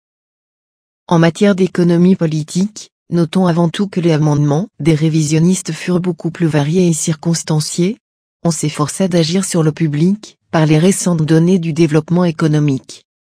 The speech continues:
On prétendit que la concentration de la production et l'évincement de la petite production par la grande ne s'observait pas du tout dans l'agriculture,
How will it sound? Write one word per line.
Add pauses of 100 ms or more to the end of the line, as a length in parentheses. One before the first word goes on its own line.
(340)
On
prétendit
que
la
concentration
de
la
production
et
l'évincement
de
la
petite
production
par
la
grande
ne
s'observait
pas
du
tout
dans
l'agriculture,